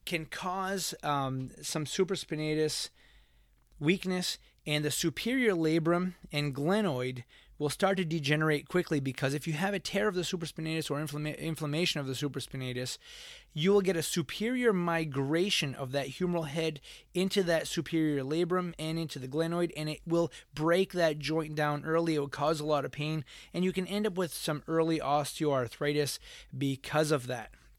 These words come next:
The other thing you need to remember is that, um, palpate the A C joint. If there is a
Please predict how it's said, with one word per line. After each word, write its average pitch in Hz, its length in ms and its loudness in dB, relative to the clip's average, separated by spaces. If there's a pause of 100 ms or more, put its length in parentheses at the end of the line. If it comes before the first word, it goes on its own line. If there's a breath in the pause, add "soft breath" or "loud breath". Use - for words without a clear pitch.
(600)
The 151 160 -2
other 254 220 6
thing 220 180 4
you 185 80 4
need 180 160 2
to 156 120 2
remember 139 460 0 (340 loud breath)
is 175 260 0
that, 151 460 0
um, 151 360 0 (540 loud breath)
palpate 254 560 2
the 180 160 2
A 175 160 2
C 196 240 0
joint. 139 300 -2 (1080 loud breath)
If 262 260 2
there 277 160 0
is 190 300 4
a 165 340 6